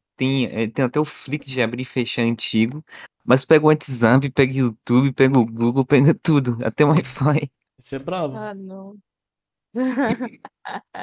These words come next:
Speaker 3: Eu lembro de um desses, era o BlackBerry, alguma coisa assim.
Speaker 2: É, tinha uns
Speaker 1: Acho que
Speaker 2: BlackBerry
Speaker 1: é.
Speaker 2: assim, tinha uns BlackBerry assim.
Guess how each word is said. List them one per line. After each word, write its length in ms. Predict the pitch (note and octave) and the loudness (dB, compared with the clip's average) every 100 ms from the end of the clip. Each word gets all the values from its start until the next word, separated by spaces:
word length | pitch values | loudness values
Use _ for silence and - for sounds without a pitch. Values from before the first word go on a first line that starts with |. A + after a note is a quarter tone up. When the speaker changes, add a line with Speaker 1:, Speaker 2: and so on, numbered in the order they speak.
| F#3 - E4+ - D#5 - - | -14 -16 -18 -16 -16 -18 -8
Speaker 3:
Eu 220 | D4 G4+ | -4 -2
lembro 400 | G4 G4+ G#4 G4+ | -2 -2 -2 -4
de 120 | D4+ | -2
um 120 | C#4+ B3 | -6 -4
desses, 400 | A3 A3 G#3 A3+ | -4 -4 -10 -4
era 560 | A#3 A#3+ A#3+ A#3 A3 | -2 -2 0 0 -2
o 160 | - A#3+ | -6 -10
BlackBerry, 840 | G#3 A#3 C4 G3+ G3+ A#3+ F4 A#3+ | -6 -8 -8 -10 -6 -6 -6 -8
alguma 380 | G3+ G#3 B3+ C#4 | -8 -10 -12 -12
coisa 220 | C#4+ A#3 | -10 -10
assim. 400 | A3+ B3 C#4 D#4+ | -12 -12 -10 -8
Speaker 2:
É, 220 | D3+ D#3+ D#3+ | -4 -4 -6
tinha 200 | - D#3 | -10 -12
uns 140 | E3+ | -8
Speaker 1:
Acho 140 | G#2 | -8
que 80 | C4+ | -4
Speaker 2:
BlackBerry 260 | D3 - G#2 | -2 -2 -4
Speaker 1:
é. 20 | |
Speaker 2:
assim, 240 | G2+ A#2+ | -6 -10
tinha 160 | A2+ C3 | -10 -12
uns 80 | D3 | -8
BlackBerry 440 | D#3+ D#3 B2 A#2+ | -8 -6 -8 -8
assim. 360 | A#2+ - B2 | -10 -14 -18